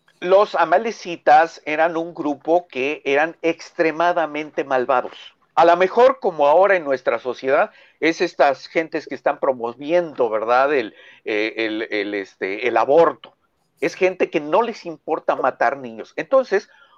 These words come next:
cuando ese pasaje bíblico, el mensaje que está diciendo es, "Yo te voy a dar esta tierra, pero no quiero que te mezcles con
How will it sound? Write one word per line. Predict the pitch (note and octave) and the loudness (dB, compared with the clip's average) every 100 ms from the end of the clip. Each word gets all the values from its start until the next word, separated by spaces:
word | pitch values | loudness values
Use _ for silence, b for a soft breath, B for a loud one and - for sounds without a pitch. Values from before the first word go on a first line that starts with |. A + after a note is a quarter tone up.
| _ | _
cuando | - C#3+ C#3+ D3+ C#3 D3 - | -6 0 0 0 0 0 2
ese | B3 - D#4 | 0 0 -2
pasaje | A3 F3+ F#3 - D3+ | -2 0 -2 -2 -6
bíblico, | D3 C3+ C3 - - | -6 -10 -10 -10 -2
el | C3+ C3 | -2 0
mensaje | C3 C3+ F3 A#3 B3+ | -6 -6 -6 -4 -6
que | F3+ | -6
está | - F#3+ | -4 -4
diciendo | F3+ - F3+ F#3+ G#3+ - | -4 -4 -2 2 0 2
es, | D3 B2+ - B B B B _ | 0 0 -6 B B B B _
"Yo | - B3+ | 0 0
te | C4 | 2
voy | A3+ G3+ G#3 | 2 4 4
a | F#3 | 4
dar | F3 E3+ | 4 2
esta | - - | 0 -4
tierra, | - D3+ E3+ F#3+ G#3 _ _ - | -4 0 0 2 -2 _ _ -6
pero | C#3 | -6
no | C#3+ E3+ | -4 -4
quiero | - F3 F3 | -2 -2 -2
que | E3 | -4
te | - | -6
mezcles | C3 D3 D3 E3+ E3 - | -4 -6 -6 -6 -8 -8
con | - D3 D3+ | -2 -2 -2